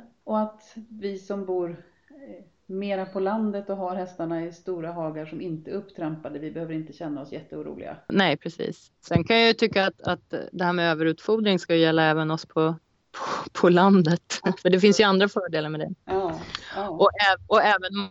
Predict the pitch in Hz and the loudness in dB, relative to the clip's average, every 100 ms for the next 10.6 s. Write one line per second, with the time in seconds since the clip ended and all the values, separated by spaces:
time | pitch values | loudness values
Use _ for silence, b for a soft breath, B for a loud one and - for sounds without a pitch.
0 | - 196 - - 190 208 220 220 185 170 | -8 -10 -8 -6 0 2 4 4 4 2
1 | 170 165 175 180 185 180 170 190 165 185 | -2 -2 -2 -2 -2 -4 -2 0 2 2
2 | 190 170 160 160 160 165 196 156 165 180 | 2 2 2 2 0 2 2 2 -2 -4
3 | - - - 160 165 - 165 160 156 156 | -8 -12 -4 -2 -2 -2 -2 0 0 -2
4 | - 165 156 160 156 _ - - 180 - | 0 0 2 0 -2 _ -20 -14 -6 -2
5 | 196 - - - - - - 160 - - | -2 -2 -8 -6 -4 -2 -2 -4 -6 -8
6 | _ - B B - _ 175 - 269 202 | _ -20 B B -18 _ 2 4 6 6
7 | 175 170 156 160 151 - 170 - 165 160 | 4 2 2 0 0 -4 -6 -8 -6 -4
8 | 165 - 170 - - - _ - 185 - | -2 -2 -2 -4 -8 -16 _ -4 -4 -4
9 | - - - - _ _ _ - 165 165 | -14 -20 -20 -20 _ _ _ -18 -16 -16
10 | - 165 180 165 - _ | -12 -10 -8 -10 -16 _